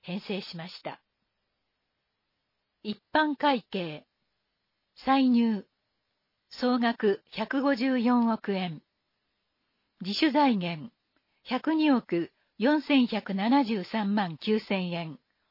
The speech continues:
六十六点五パーセント。依存財源、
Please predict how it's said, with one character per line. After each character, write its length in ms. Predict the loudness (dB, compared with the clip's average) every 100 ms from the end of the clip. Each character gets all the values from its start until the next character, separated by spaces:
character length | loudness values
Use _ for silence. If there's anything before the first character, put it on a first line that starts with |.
| _ _ _ -4
六 300 | -4 0 2
十 180 | 4
六 200 | 4 2
点 240 | 0 -4 -2
五 120 | -4
パ 200 | 0 0
ー 20 |
セ 180 | 2 -2
ン 80 | -2
ト。 260 | -2 -4 -4 _ _ _ _ _ _ _ _ _ _ -10
依 80 |
存 300 | -2 4 4
財 240 | 6 6 6
源、 340 | 4 2 -4